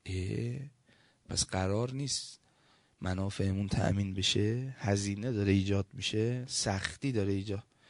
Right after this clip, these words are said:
خب آقا جان، ببخشید، آقا عذرخواهی می‌کنم. یاران این گونه کثرتشون که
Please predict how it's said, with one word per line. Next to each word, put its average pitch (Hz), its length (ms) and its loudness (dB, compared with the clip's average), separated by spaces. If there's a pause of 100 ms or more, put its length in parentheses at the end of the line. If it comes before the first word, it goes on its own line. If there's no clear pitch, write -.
(440)
خب - 180 -8
آقا 113 240 -2
جان، 117 260 -4 (720)
ببخشید، 104 540 -2
آقا 98 260 -6
عذرخواهی 104 320 -4
می‌کنم. 117 500 -8 (3000)
یاران 98 640 8
این 127 220 2
گونه 107 360 2
کثرتشون 131 840 0
که 131 260 -2